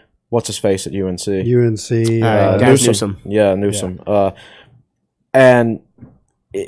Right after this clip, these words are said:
Speaker 1: you know, Breon Murray, when Tech recruited him out of juco, he was more of a safety type in juco, and he was kind of pressed into service as a cornerback. He's been playing that nickel role all spring, but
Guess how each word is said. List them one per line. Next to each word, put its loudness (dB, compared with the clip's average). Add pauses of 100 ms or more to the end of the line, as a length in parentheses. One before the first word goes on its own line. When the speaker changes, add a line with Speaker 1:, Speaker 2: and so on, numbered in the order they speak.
Speaker 1:
you -2
know, 2
Breon 6
Murray, 6
when -2
Tech -2
recruited -4
him -6
out -2
of -2
juco, -2
he 0
was -2
more 6
of -2
a -8
safety -2
type -6
in -8
juco, -10 (360)
and -4
he 0
was -2
kind 2
of -2
pressed 0
into -4
service 4
as -6
a -6
cornerback. -2 (300)
He's 2
been 6
playing 6
that 0
nickel 6
role 6
all 2
spring, 0
but -2